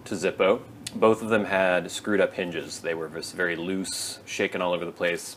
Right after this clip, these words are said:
People who have Zippos might know that after a while, the, the, uh, hinges tend to get that way with use. <clears throat> So they're almost unusable,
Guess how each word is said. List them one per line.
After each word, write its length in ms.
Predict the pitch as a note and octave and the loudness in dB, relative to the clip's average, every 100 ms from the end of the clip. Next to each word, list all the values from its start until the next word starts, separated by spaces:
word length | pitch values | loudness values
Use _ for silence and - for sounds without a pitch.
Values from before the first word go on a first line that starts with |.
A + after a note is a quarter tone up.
| - | -10
People 220 | F2 F#2 | -6 -4
who 100 | E2+ | -2
have 160 | D#2+ D#2 | -2 -2
Zippos 500 | E2+ D#2 E2+ D#2+ D2 | -4 -2 -2 -2 -6
might 240 | D2+ D#2 | -10 -10
know 240 | D#2+ D#2 D#2 | -8 -8 -6
that 120 | C#2+ | -4
after 280 | D#2+ - E2+ | -4 -4 2
a 60 | |
while, 440 | F#2+ B2 B2+ B2 - - - - - - | 6 8 10 8 6 -12 -18 -20 -12 -2
the, 280 | G2+ E2+ - | -2 -2 -6
the, 320 | G2+ G2 F#2+ | 2 4 6
uh, 140 | F2+ F2+ | 4 6
hinges 280 | A2+ F#2 E2+ | 4 2 -2
tend 140 | F2 | -4
to 60 | D#2+ | -4
get 160 | D#2 | -6
that 160 | D2 - | -6 -6
way 100 | - | -8
with 180 | B1+ - | -10 -10
use. 300 | G1+ - - - | -12 -12 -14 8
<clears throat> 60 | - F3+ C#3 | 10 12 8
So 160 | G#2+ A2+ | 2 6
they're 160 | A2 A2 | 10 12
almost 440 | B2+ B2 G#2+ - | 10 10 6 4
unusable, 840 | G2+ F2+ F2 F2 F2+ F2 E2+ E2+ | 2 2 -2 0 0 2 2 0